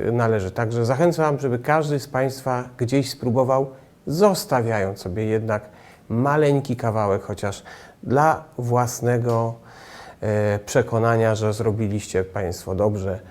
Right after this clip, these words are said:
czy źle. Pięć litrów na hektar, praktycznie wszystkie uprawy, jednolite zalecenia, e, kilka zabiegów, e, w ciągu roku. Zachęcam do tego, żeby to były te, e,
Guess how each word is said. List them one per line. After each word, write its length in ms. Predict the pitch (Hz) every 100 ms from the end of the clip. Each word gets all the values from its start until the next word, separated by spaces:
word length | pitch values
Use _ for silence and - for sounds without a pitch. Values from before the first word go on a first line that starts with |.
| -
czy 140 | 127
źle. 220 | 120 147
Pięć 300 | 120 180 160
litrów 340 | 147 170 151 135
na 140 | 135
hektar, 380 | 135 151 139 123
praktycznie 460 | 135 117 127 - 120
wszystkie 300 | 127 - 117
uprawy, 360 | - 131 123
jednolite 640 | 123 117 120 120 120 113 107 - - - -
zalecenia, 760 | 110 120 113 107 151 131 127 123 120 - - - -
e, 420 | 104 110 110 110
kilka 360 | 110 139 123 127
zabiegów, 800 | 117 110 110 113 110 - - - 113 110
e, 40 | 110
w 80 |
ciągu 340 | - 127 113 113
roku. 480 | 127 127 127 120 -
Zachęcam 540 | 127 120 127 120 120
do 100 | 104
tego, 220 | 98 110 110
żeby 200 | 98 98
to 100 | 98
były 240 | 104 101
te, 140 | 101 98
e, 200 | 101